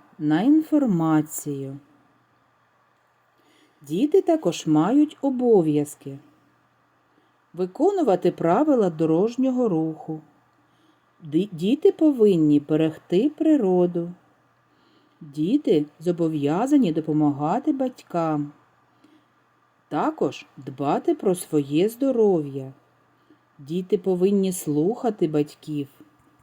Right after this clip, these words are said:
А тепер, малята, розгляньте квітку прав дитини. На кожній пелюстці цієї квітки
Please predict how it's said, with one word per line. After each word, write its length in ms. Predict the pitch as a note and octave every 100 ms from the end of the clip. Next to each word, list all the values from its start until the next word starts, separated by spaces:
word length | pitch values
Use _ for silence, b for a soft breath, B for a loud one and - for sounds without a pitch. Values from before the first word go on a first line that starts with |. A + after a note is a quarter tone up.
| _ _ _ b b b b -
А 100 | E3+
тепер, 520 | - G3 C#4+ G#4+ F#4+
малята, 580 | A3+ G3+ F3 D#3+ D#3+ D#3 - _ _ -
розгляньте 800 | D3+ D3 C#3 D3+ G#3+ F4+ - D#4+
квітку 640 | - D3 F#3 C#4+ - A#3
прав 460 | G#3 D3 D3+ G#3+ G#3+
дитини. 760 | G3+ G3+ - D#3 D3+ C#3+ C3+ - _ _ _ _ b b b
На 160 | D3+ D#3
кожній 580 | - A#3 D#4+ G#3+ F3+
пелюстці 920 | D3+ E3 E3 E3 G#3 B3 - - - C#3
цієї 600 | - D3+ C#3+ F#3 F3+ C3
квітки 760 | - C3+ A#3+ F#4+ - D4+